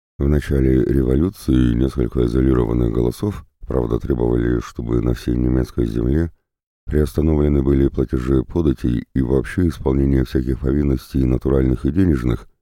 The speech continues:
пока не будет водворена и не установлена в ней новая конституция. Но против такого предложения, встретившего много сомнений в самом народе, особливо в крестьянах,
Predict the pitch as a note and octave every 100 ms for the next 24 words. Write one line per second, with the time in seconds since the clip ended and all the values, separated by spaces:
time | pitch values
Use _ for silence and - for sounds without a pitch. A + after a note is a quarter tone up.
0 | _ _ - E2+ G#2+ G2+ F#2 F#2 - D#2
1 | C#2+ D2 D#2 F#2+ - D#2 C#2+ C2 - C#2
2 | E2 F2 C2+ B1 A#1+ A#1 G1+ - C2 C#2+
3 | C#2+ C#2 - C#2 - D#2 - - - A1
4 | G1+ _ _ _ _ _ _ _ _ _
5 | E2 E2 A#2+ A2 G#2 G2 G2+ F#2 F#2+ F2
6 | F2 F#2+ B2 F2 B1 A1+ - _ - C2
7 | B1+ - - B1 A#1+ B1+ A#1 - B1+ B1+
8 | B1 A#1+ - B1 B1 B1 D#2+ C#2+ A#1+ -
9 | _ _ _ - - B1+ A#1+ A#1+ - B1
10 | - F#2 D2+ -